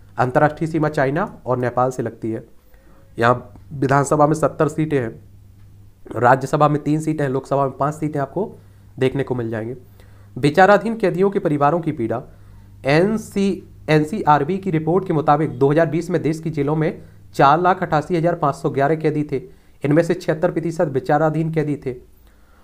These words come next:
और एक और बात आपको बता दूं, राष्ट्रीय अपराध रिकॉर्ड ब्यूरो ये बात कह रहा है।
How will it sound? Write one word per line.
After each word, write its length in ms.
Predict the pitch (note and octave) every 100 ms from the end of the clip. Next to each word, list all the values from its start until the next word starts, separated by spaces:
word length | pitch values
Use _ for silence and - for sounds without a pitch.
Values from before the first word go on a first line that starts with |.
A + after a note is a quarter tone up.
| _
और 140 | C3 C3+
एक 220 | F3 F#3+
और 220 | G3+ G#3+
बात 240 | C#3+ C3+ C3
आपको 240 | A#2 -
बता 200 | A#2 A#2
दूं, 180 | A#2 A2+ - - - -
राष्ट्रीय 380 | C3 C3 - F3
अपराध 340 | D#3+ D#3+ D#3+
रिकॉर्ड 280 | C#3 E3 D3
ब्यूरो 320 | B2+ C#3 D#3+
ये 80 | D3+
बात 240 | C3 C3 -
कह 140 | B2
रहा 100 | A2
है। 140 | A#2